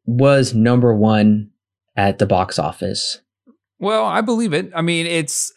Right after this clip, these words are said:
Speaker 2: a family film and it's releasing closer to the Christmas time. I believe that it would go, it would bump back up to number one.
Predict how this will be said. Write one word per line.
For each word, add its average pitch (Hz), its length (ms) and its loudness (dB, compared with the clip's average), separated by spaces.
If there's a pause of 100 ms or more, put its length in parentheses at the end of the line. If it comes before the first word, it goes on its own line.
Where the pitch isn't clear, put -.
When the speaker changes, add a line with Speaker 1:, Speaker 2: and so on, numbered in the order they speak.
(140)
Speaker 2:
a 170 100 -16
family 196 480 -2
film 202 460 0
and 165 100 -2
it's 156 140 -8
releasing 170 640 -4
closer 156 640 -2
to 151 100 -4
the 139 80 -2
Christmas 147 380 -4
time. 135 460 0 (1080)
I 302 120 2
believe 190 320 2
that 156 120 6
it 151 60 4
would 131 180 0
go, 127 320 -2
it - 40 -2
would 127 140 0
bump 123 180 2
back 117 200 2
up 110 140 -6
to - 80 -10
number 104 200 -6
one. 98 400 -10